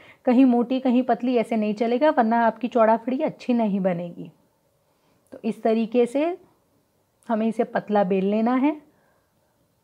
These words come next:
और बेलने के बाद और एक ख़ास चीज़ का ध्यान रखना है कि हमें इसे ढक के रखना है। देखिए इस तरीके से कॉटन क्लॉथ में ढक के रखेंगे ताकि ये सूख ना जाए। सूख जाएगी तो आपकी चौड़ा फड़ी अच्छी नहीं बनेगी।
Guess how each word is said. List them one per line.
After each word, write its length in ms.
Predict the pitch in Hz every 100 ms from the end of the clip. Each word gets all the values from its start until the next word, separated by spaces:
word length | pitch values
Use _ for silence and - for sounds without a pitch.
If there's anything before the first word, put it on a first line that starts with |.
| _ _ _ _ _ _ _ _ 233
और 360 | 220 226 226
बेलने 480 | 208 202 269 359 415
के 180 | 415 302
बाद 440 | 220 214 233 220 -
और 180 | 254
एक 180 | 339 -
ख़ास 260 | - 233 226
चीज़ 200 | 247 -
का 100 | 269
ध्यान 260 | 262 262
रखना 180 | 262 269
है 80 | 302
कि 100 | 302
हमें 200 | 269 254
इसे 220 | 254 302
ढक 280 | 214 214 214
के 120 | 220
रखना 360 | 226 226 240 254
है। 240 | 262 370 - _ _ _ _ -
देखिए 320 | 214 214 277
इस 300 | - 208 -
तरीके 360 | 226 220 233
से 120 | 226 302
कॉटन 360 | 202 196 220
क्लॉथ 360 | 220 226 220 233
में 240 | 294 - _ 214
ढक 160 | 208
के 120 | 233
रखेंगे 520 | 226 226 240 233 262 415 - _ _ _ _ _ _ _ _ _ _ _ _
ताकि 240 | 226 220 226
ये 140 | 240
सूख 300 | 247 214 208
ना 180 | 220 226
जाए। 200 | 254 320
सूख 240 | 294 247
जाएगी 340 | 202 254 254 285
तो 100 | 254
आपकी 220 | 208 -
चौड़ा 260 | 226 202
फड़ी 220 | 208 240 240
अच्छी 240 | 175 -
नहीं 220 | 208 190
बनेगी। 400 | 190 190 180 175